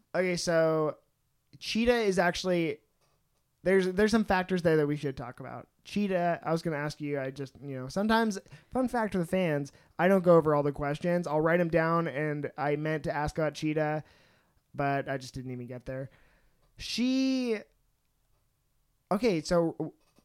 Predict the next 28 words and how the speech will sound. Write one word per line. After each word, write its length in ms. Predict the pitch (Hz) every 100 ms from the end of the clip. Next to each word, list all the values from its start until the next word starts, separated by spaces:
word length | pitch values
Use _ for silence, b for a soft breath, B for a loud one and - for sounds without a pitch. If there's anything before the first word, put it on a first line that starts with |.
| _
first 280 | 269 349 247
and 80 |
foremost, 340 | 190 190 185 180
the 80 | 175
first 300 | 196 240 226
thing 100 | 196
that 100 | 170
came 180 | 180 175
to 40 |
my 100 | 170
mind 280 | 165 160 151
when 120 | 151
she 160 | 151 175
fought 240 | 170 170
Cheetah, 460 | - 151 151 170 160 -
they 240 | 151 180
should 260 | 202 - 240
not, 500 | 180 175 175 170 151 - _ _ _ _ _ _ _ - _ _ - _ _ 160 - _ _ _
Cheetah 320 | - 220 269 285
would 200 | 208 160
wipe 440 | 143 151 170 185 175
the 100 | 160
floor 680 | - 147 143 147 135 113 123
with 200 | 143 127
Wonder... 340 | 139 135 135 127 -
or 220 | 147 139
with, 240 | 147 147
uh, 260 | 147 139